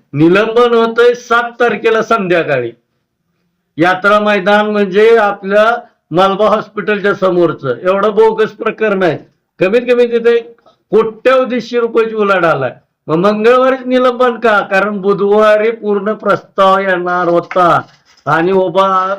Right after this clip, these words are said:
ढवळे साहेबांनी अरविंद बोळंगे साहेबाला पत्र लिहिलेलं आहे, आठ तारखेला ऑफिसला पूर्ण अहवालासहित समोर उभं राहावं. मग सात तारखेलाच का निलंबन झालं संध्याकाळी,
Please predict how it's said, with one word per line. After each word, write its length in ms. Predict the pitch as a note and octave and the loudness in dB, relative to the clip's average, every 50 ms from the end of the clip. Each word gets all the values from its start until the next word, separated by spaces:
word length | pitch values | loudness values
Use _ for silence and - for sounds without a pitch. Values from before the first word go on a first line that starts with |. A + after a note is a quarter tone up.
| E3+ F#3 | -8 -8
ढवळे 460 | F#3+ F3+ D#3+ F3+ F3+ F3 F3+ F#3+ F#3+ | -8 -4 -2 -2 -2 0 -2 -2 -4
साहेबांनी 800 | - - F#3+ F#3+ F3+ E3+ F3+ F#3 F#3 F3+ F3+ F#3+ G#3 A3+ A#3 A#3 - - _ _ _ - | -2 -2 0 0 0 0 0 0 0 0 -2 -2 -2 -2 -2 -4 -6 -14 _ _ _ -4
अरविंद 420 | D3 E3 F3 G3 B3 C#4+ C#4 B3+ | -2 0 0 2 0 0 0 0
बोळंगे 480 | C4 B3+ B3+ A#3+ A#3 A3+ A3 G#3+ A3 A3 | 2 2 4 4 2 0 -2 -2 -2 -2
साहेबाला 720 | A3 A3 A3 G#3+ G#3 G3 G3+ G3+ G3+ G3+ G#3 G#3 G#3+ A3+ | 0 0 0 0 0 0 0 0 0 2 0 0 0 0
पत्र 560 | A#3 A3+ - - A3 A#3 A3+ A3+ A#3+ A#3 A#3 | -2 -4 -6 -4 -2 -2 -2 -2 -2 -2 -2
लिहिलेलं 460 | A#3 A3+ A3 G#3 G3 F#3+ F3+ E3+ D#3+ D3 | -2 -2 -4 -2 -2 0 0 0 0 -2
आहे, 120 | C3+ B2+ | -2 -2
आठ 360 | C#3 D#3 F3 F#3+ F#3+ F3+ F#3 | -2 0 0 0 -2 -2 -4
तारखेला 420 | G3+ F#3+ F3+ - - G3 F#3+ F#3+ F#3+ | -4 -4 -4 -4 -6 -8 -4 -2 -2
ऑफिसला 600 | F#3 F3+ - F3 F3+ E3+ - - F3+ F#3 G3 G#3+ - - - _ _ _ _ _ | -2 -2 -4 -6 -8 -8 -8 -6 -4 -2 -2 -2 -2 -6 -18 _ _ _ _ _
पूर्ण 340 | - G3 A#3 B3+ B3+ A#3+ A#3+ | 0 2 2 4 2 2 2
अहवालासहित 760 | A#3+ A#3 A3 G#3 G3+ G#3 G#3 G#3 G#3+ - - - G#3+ A#3 A3+ | 0 2 2 2 2 0 2 2 0 -2 -2 -2 0 0 0
समोर 500 | A3+ - - - - F3+ F#3+ G3 G3+ G3 | -2 -8 -14 -8 -4 -2 -2 0 0 0
उभं 220 | F#3+ F#3 E3 E3+ D#3+ | 0 0 2 2 2
राहावं. 280 | D3+ D3 C#3 A#2+ - - _ _ _ _ - | 0 0 -2 -4 -8 -10 _ _ _ _ -10
मग 100 | C#3+ D3 | -8 -8
सात 280 | C#3+ - - F3 F3+ F3+ | -8 -4 -2 0 0 -2
तारखेलाच 840 | F3+ - G#3 G3 F#3+ F3+ - - G3+ G3+ G3+ G#3 G#3 G#3+ G#3 - | -2 -4 -2 -2 -2 -2 -4 -4 -4 0 0 0 0 0 -4 -6
का 200 | - G3 G3 G3 | -4 -2 -2 -2
निलंबन 520 | G3 G3+ G3 G3 G3 G3 F#3+ G3 F#3+ F#3+ | -2 -4 -6 -6 -6 -6 -6 -8 -8 -6
झालं 260 | F#3+ G3+ F#3+ F3+ F#3+ F3+ | -2 -2 0 0 -2 -4
संध्याकाळी, 760 | F3 F#3 F#3 F3+ F#3 F3+ E3+ E3+ F3 D#3+ D#3 D3+ C#3+ B2 | -4 -6 -6 -4 -2 -2 -2 -2 0 -2 0 -2 -4 -6